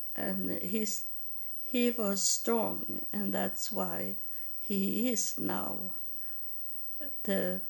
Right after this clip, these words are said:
leader of God's army that will come down here on earth in, in those, uh, in the last days or in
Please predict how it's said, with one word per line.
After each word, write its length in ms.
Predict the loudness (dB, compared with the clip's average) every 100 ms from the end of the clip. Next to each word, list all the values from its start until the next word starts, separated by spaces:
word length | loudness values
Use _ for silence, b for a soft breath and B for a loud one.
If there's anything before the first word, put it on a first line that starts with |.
| -6 -6 -6 -6 0
leader 540 | 4 4 4 4 4
of 420 | 4 2 0 -4 -8 -6 -6 -6 0
God's 680 | 0 0 -2 2 4 4 0 -6 -6 0
army 600 | 4 4 2 0 0 -2 -4 -2
that 240 | -2 -2 -4 -2
will 280 | -2 -2 -2
come 500 | -2 0 0 0 -4 -6 -6 -4 -4 -4
down 360 | -2 0 0 0
here 320 | 0 -2 -2
on 200 | -2 -2
earth 460 | -4 -4 -6 -6 -6 -6 B B B B B B B B B
in, 380 | -2 -2 -2 -4 -6 -6 -4
in 180 | 0 0
those, 500 | 0 0 0 2 0
uh, 1700 | -2 -6 -6 -6 -6 -4 -4 -4 -6 -6 -6 -6 -8 -8 -6 -6 B B B -4 -4 -6 -6 -6 -4
in 180 | 0 0
the 120 | 0
last 540 | -2 -2 0 0 0 0
days 460 | 0 0 0 0
or 340 | 0 -2 -4 -6 -6 -4
in 460 | -2 -2 -2 -4